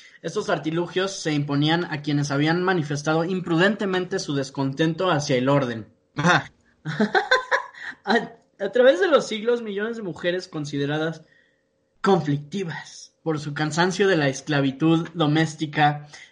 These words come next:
Speaker 1: y
Speaker 2: Ajá.
Speaker 1: los continuos embarazos fueron humilladas y atormentadas.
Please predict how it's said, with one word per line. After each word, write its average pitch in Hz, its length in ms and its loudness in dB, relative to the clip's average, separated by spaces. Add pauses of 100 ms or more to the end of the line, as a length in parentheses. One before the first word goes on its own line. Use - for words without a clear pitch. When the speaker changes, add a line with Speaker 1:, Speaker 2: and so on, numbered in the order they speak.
(100)
Speaker 1:
y 170 140 0
Speaker 2:
Ajá. 165 80 2
Speaker 1:
los 151 200 0
continuos 165 760 -2
embarazos 139 720 0 (180)
fueron 180 220 0
humilladas 165 720 2
y 143 40 -4
atormentadas. 123 960 -4